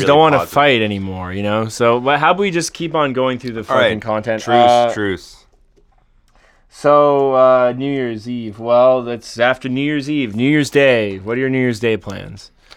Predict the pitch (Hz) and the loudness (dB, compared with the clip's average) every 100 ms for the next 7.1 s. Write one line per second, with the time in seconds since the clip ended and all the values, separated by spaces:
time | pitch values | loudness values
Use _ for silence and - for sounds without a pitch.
0 | _ 95 95 90 90 90 92 - - 113 | _ -4 0 0 -2 -8 -14 -18 -2 0
1 | 120 107 107 98 95 92 - 92 85 85 | 0 0 0 0 0 -2 -6 -4 -2 -2
2 | 85 82 _ _ - 95 90 90 90 85 | -4 -8 _ _ -20 -20 -18 -10 -6 -6
3 | 82 82 80 _ _ _ - 95 90 95 | -8 -14 -20 _ _ _ -12 -10 -8 -8
4 | 98 - 78 - - _ _ _ _ _ | -8 -12 -18 -20 -20 _ _ _ _ _
5 | _ - 143 147 123 143 135 147 156 135 | _ -2 2 4 6 6 4 4 4 4
6 | 139 139 107 123 123 120 117 117 101 - | 4 2 2 2 2 2 -2 -4 -6 -12